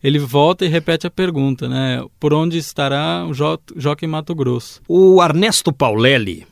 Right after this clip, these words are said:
Speaker 2: eu tô chamando de Ernesto, tô imitando o Adoniran, porque ele se chama Ernesto,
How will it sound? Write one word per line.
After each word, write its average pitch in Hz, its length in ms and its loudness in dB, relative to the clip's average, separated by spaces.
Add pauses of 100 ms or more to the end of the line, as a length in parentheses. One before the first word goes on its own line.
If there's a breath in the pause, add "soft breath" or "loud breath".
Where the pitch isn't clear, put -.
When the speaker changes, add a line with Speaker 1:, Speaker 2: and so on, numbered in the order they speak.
(100)
Speaker 2:
eu 90 80 -16
tô 101 140 -8
chamando 120 320 0
de 123 60 2
Ernesto, 120 500 0
tô 147 180 0
imitando 135 420 0
o 160 40 2
Adoniran, 143 440 0
porque - 140 -14
ele 104 100 -10
se 113 120 -12
chama 127 320 -4 (100)
Ernesto, 147 840 -2